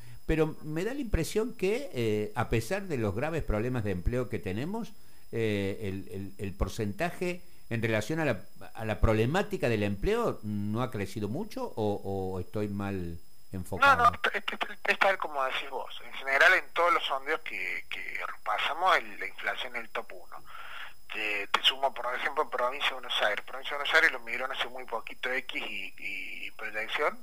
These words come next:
Speaker 2: una consu-, las dos consultoras hicieron una medición en conjunto. Ahí aparece inflación, precio del alimento al tope, cuarenta y tres coma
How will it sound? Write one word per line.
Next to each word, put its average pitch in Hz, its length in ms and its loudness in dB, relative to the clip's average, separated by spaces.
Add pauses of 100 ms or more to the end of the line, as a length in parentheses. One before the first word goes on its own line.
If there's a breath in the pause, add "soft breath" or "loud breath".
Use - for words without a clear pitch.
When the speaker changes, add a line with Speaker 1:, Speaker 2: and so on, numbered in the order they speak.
(140)
Speaker 2:
una 98 160 -4
consu-, - 420 -10
las 95 200 0
dos - 80 -4
consultoras - 480 -8
hicieron - 220 -6
una - 120 -10
medición - 320 -6
en 101 220 -10
conjunto. - 560 -8 (760 loud breath)
Ahí 135 180 4
aparece 127 380 0
inflación, 175 580 4
precio 160 300 4
del 143 120 6
alimento 127 480 -2
al 120 100 -2
tope, 104 380 -4
cuarenta - 360 -6
y - 20 -12
tres - 220 0
coma 113 320 0